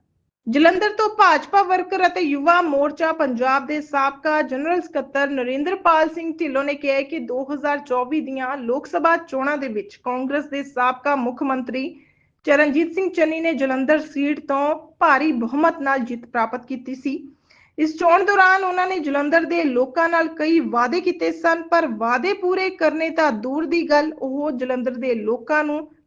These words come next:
ਦਿਖਾਈ ਵੀ ਨਹੀਂ ਦੇ ਰਹੇ, ਜਿਸ ਕਾਰਨ ਉਹਨਾਂ ਵੱਲੋਂ ਚਰਨਜੀਤ ਸਿੰਘ ਚੰਨੀ ਦੇ ਲਾਪਤਾ ਹੋਣ ਦਾ ਐਲਾਨ ਕਰਦੇ ਹੋਏ ਪੋਸਟਰ ਲਗਾਏ ਜਾ ਰਹੇ ਨੇ।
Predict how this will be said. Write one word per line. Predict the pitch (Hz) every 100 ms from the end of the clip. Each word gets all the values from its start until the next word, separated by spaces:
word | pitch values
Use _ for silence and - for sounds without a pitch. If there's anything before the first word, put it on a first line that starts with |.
| -
ਦਿਖਾਈ | 240 294 294 311 339
ਵੀ | 277 254
ਨਹੀਂ | 233 214 240
ਦੇ | 262
ਰਹੇ, | 294 294 262 - _ _ 220
ਜਿਸ | 262 277
ਕਾਰਨ | 349 339 415 427
ਉਹਨਾਂ | 403 403
ਵੱਲੋਂ | 392 381 392 403
ਚਰਨਜੀਤ | 370 330 349 339 359
ਸਿੰਘ | - 392
ਚੰਨੀ | 370 320 311 339
ਦੇ | 359
ਲਾਪਤਾ | 330 294 285 302 302 311
ਹੋਣ | 302 285 285
ਦਾ | 285
ਐਲਾਨ | 277 269 269 285
ਕਰਦੇ | 277 262 262 294
ਹੋਏ | 285 277
ਪੋਸਟਰ | 285 254 247 247 254 262
ਲਗਾਏ | 285 240 240 254
ਜਾ | 294 311
ਰਹੇ | 320 381
ਨੇ। | 294